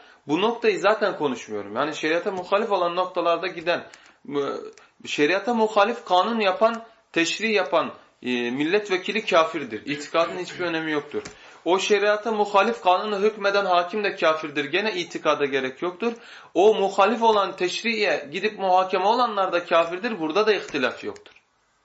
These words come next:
Allah en iyisini bilendir. Bu üzerine ümmetin kat'i bir şekilde icma ettik, ettiği kısımlardır bunlar.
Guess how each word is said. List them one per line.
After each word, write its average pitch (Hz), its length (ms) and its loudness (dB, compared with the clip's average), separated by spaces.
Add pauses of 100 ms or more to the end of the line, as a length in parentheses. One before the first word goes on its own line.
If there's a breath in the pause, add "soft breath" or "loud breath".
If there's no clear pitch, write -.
(800)
Allah 165 300 2
en 196 100 -2
iyisini 185 400 -6
bilendir. 131 320 -4 (760)
Bu 180 200 -4
üzerine 175 340 -2
ümmetin 185 480 -4
kat'i 185 420 -4
bir 185 80 -8
şekilde 180 420 -6
icma 175 340 -2
ettik, - 360 -10
ettiği - 460 -10
kısımlardır 135 760 -6
bunlar. 95 340 -20